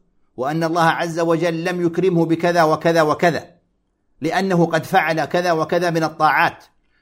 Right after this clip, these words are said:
فيعجب بعمله وإن لم يتكلم به وهو في قلبه ونفسه، فهذا يعني على خطر عظيم. قال: وهذا القدر هو الذي حام عليه القوم وداروا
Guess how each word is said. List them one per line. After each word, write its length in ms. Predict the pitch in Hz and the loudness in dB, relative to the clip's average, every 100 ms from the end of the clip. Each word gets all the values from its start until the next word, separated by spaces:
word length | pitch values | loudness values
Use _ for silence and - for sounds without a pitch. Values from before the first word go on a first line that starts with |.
| _ | _
فيعجب 840 | 160 165 160 - 208 160 160 165 | 0 2 0 -2 -2 0 0 0
بعمله 920 | 160 156 156 165 160 175 151 135 131 - | 0 0 -2 -2 0 0 0 -2 -4 -4
وإن 220 | 160 214 | -6 -2
لم 100 | 208 | -2
يتكلم 540 | 196 180 185 170 151 | -2 -2 -2 -2 -2
به 200 | 143 156 | -2 -2
وهو 220 | 175 151 135 | -2 -2 -4
في 100 | 151 | -4
قلبه 360 | 160 160 147 | -4 -2 -2
ونفسه، 560 | 143 151 156 185 208 - - _ _ _ | -2 -4 -6 -4 -4 -6 -14 _ _ _
فهذا 520 | 151 180 165 165 170 - _ _ _ - | -2 0 0 -2 -4 -12 _ _ _ -16
يعني 460 | - 127 117 147 139 | -10 -6 -6 -8 -6
على 260 | 143 156 | -4 -4
خطر 500 | 147 175 165 160 156 156 - _ _ - | -2 -2 0 0 -2 -6 -20 _ _ 0
عظيم. 520 | 151 165 131 - - - - _ _ _ _ _ _ _ _ _ _ - | 2 2 -2 -6 -18 -20 -20 _ _ _ _ _ _ _ _ _ _ 2
قال: 360 | 190 180 190 - _ _ - | 4 4 0 -4 _ _ -2
وهذا 360 | 156 214 185 | 2 4 2
القدر 340 | 165 190 180 180 | 0 0 0 2
هو 160 | 170 | 2
الذي 260 | 160 160 151 | 2 0 -2
حام 260 | 170 170 | 0 0
عليه 340 | 151 135 151 139 | 0 0 -2 -2
القوم 360 | 127 151 202 | -2 -2 0
وداروا 500 | 170 143 151 143 156 | -2 2 2 4 0